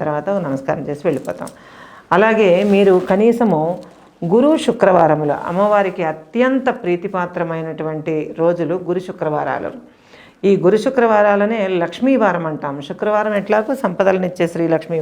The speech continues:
వారం. ఆ శ్రీలక్ష్మీ వారానికి, అంటే ఈ రెండు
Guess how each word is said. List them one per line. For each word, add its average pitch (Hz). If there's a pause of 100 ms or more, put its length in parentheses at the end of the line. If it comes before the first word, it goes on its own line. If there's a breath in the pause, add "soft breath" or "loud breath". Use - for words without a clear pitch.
వారం. - (800 loud breath)
ఆ - (200)
శ్రీలక్ష్మీ 226 (100)
వారానికి, 196 (120)
అంటే 175 (160)
ఈ - (140)
రెండు 180